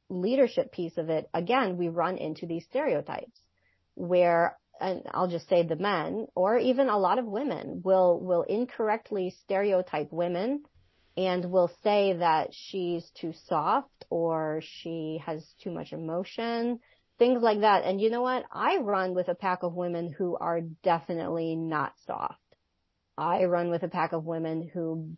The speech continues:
bury their emotion and shove it down to their detriment. So if any of you are listening and you're hesitating about putting women in leadership because of these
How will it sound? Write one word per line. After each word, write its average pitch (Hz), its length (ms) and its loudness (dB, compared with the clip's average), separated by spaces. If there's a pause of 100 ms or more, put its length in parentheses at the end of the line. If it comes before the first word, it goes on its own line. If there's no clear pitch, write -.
bury 196 380 6
their 170 180 2
emotion 165 460 -4
and 151 160 -6
shove 170 540 0
it 170 160 -2
down 160 380 -4
to 180 140 -6
their 156 200 -2
detriment. - 580 -6 (800)
So 175 420 6 (280)
if 220 200 8 (520)
any 277 280 0
of 226 120 2
you 190 140 2
are 165 140 2
listening 196 680 -2
and 165 120 -4
you're 147 120 0
hesitating 202 640 -2
about 160 280 -4
putting 175 200 -4
women 175 220 -4
in 165 140 -6
leadership 180 420 -2
because 180 260 -4
of 170 100 -2
these 165 180 -4